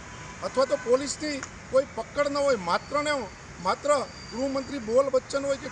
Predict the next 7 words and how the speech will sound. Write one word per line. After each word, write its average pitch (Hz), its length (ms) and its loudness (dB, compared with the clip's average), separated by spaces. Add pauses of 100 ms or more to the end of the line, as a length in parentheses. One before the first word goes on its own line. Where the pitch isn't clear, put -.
કોઈ 277 220 6
ચમરબંધીને 262 600 -2 (340)
છોડવામાં 277 480 2
નહીં 277 240 2
આવે. 226 120 2 (360)
જો 254 140 6
તમે 277 300 -2